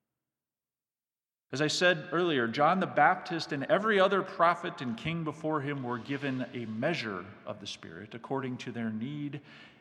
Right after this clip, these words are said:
in order to accomplish their purpose. And certainly John the Baptist probably was the fullest measure that had been given to anyone to that point.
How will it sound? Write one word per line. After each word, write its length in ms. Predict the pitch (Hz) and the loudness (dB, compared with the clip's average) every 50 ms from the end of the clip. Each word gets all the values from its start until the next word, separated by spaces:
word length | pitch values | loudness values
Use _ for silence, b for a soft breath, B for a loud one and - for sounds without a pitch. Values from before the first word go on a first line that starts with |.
| B B | B B
in 100 | 120 113 | -6 -6
order 320 | 113 113 135 147 143 139 135 | -4 -2 -2 -2 -2 -4 -6
to 220 | 135 - 127 107 | -6 -6 -6 -6
accomplish 800 | 104 - - - 131 131 131 113 - 120 117 110 110 - - - - - | -8 -8 -10 -8 -8 -8 -8 -8 -8 -8 -8 -8 -8 -10 -12 -14 -16 -12
their 140 | - 107 101 | -10 -10 -10
purpose. 680 | - - - - - - - - - - - - - - _ _ _ _ _ _ _ _ _ _ | -10 -10 -12 -14 -14 -14 -18 -20 -20 -20 -20 -20 -20 -20 _ _ _ _ _ _ _ _ _ _
And 100 | 123 110 | -10 -6
certainly 320 | - - 175 185 175 170 156 | 0 0 2 2 2 0 -2
John 320 | 127 - 143 139 - 147 | 0 2 4 4 4 4
the 60 | 143 | 2
Baptist 480 | 127 123 135 135 131 - 135 120 - - | 2 4 4 4 4 2 -4 -6 -6 0
probably 400 | - 143 147 143 139 131 135 127 | 2 4 4 4 2 -2 -4 -4
was 160 | 113 113 107 | -4 -4 -6
the 80 | 113 113 | -8 -10
fullest 480 | - - - 151 147 139 123 - - | -10 -4 -2 0 0 0 0 -2 -4
measure 320 | 135 127 123 117 120 120 113 | -4 -2 -2 -2 -2 -4 -4
that 140 | 113 110 104 | -4 -4 -4
had 180 | 117 120 113 | -4 -4 -2
been 200 | 104 120 117 113 | -2 -2 -2 -2
given 320 | 107 123 127 123 127 123 110 | -2 -2 -2 -2 -2 -4 -4
to 180 | - 123 120 | -2 -2 0
anyone 360 | 127 139 139 117 104 107 104 107 | 0 0 0 0 -2 -2 -4 -6
to 100 | - 104 | -6 -4
that 220 | 104 101 - - | -4 -4 -6 -6
point. 340 | - 123 113 98 - - - | -8 -10 -10 -10 -12 -14 -20